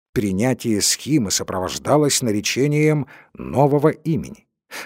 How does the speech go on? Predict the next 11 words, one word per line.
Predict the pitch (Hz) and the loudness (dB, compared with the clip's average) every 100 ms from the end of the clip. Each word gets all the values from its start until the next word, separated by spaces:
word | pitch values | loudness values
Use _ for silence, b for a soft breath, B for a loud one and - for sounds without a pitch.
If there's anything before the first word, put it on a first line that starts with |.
| B | B
Обычно | 62 - 175 - - 87 | -4 4 4 4 0 -2
имя | 101 165 139 | -2 0 2
давалось | 110 92 147 156 147 - | 2 2 4 4 4 2
по | 160 | 2
имени | 120 156 165 123 104 | 4 4 2 2 -2
того | 71 117 | -2 0
святого, | 143 - 85 - 151 170 185 180 B B - | 2 0 -4 4 6 8 6 2 B B 0
память | 139 127 95 - | 2 4 0 -4
которого | - - 123 151 131 | -8 -2 2 4 4
праздновалась | - 110 113 - 87 64 57 - | 4 4 4 0 -6 -4 -4 -4
церковью | - 101 113 156 151 180 175 | -2 -2 0 2 6 8 8